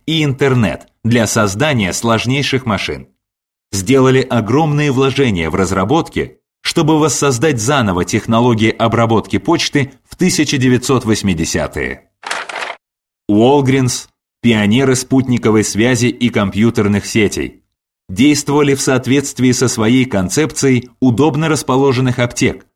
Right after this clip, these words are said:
которые были призваны служить определённым демографическим группам.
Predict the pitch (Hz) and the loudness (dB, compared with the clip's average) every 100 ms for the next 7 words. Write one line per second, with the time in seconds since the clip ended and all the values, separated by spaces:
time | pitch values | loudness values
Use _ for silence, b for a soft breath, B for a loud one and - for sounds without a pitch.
0 | _ - 117 117 107 104 104 104 117 117 | _ -2 0 4 4 4 4 2 2 0
1 | 107 107 101 95 95 139 - - - 123 | 0 -2 -2 -2 0 0 -2 -10 -6 -2
2 | 123 101 104 131 170 180 143 156 135 131 | 0 0 2 2 2 0 0 -2 0 0
3 | 127 120 127 120 110 95 90 82 - 67 | 2 0 0 -2 -2 0 0 -2 -4 -8
4 | - | -10